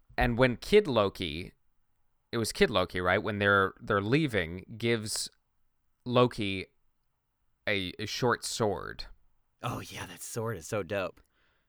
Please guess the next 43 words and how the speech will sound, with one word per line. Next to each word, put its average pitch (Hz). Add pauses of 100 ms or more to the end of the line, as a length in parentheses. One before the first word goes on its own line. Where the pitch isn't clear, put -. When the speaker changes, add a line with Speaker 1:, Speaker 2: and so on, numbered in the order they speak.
(640)
Speaker 1:
It -
was 180
Kid -
Loki 92
who 87
gave 92
it -
to 85
him, -
right? 226
Speaker 2:
Yeah, 175
it 135
was. 110
You're 151
right. 123 (180)
Speaker 1:
Yeah, 98 (1500)
yeah. 107
Um, 90 (680)
and, 120
and 104
Loki 104
has 90
wielded 87
this 87
in 76
the 76
comics 80
many 82
times 87
over, 87
so 98
it 85
was 85
another 90
great - (1600)
weapon 110
Speaker 2:
Tip -
Speaker 1:
to -
Speaker 2:
the 214
Speaker 1:
kind 98
Speaker 2:
hat, 185
Speaker 1:
of -
Speaker 2:
tip -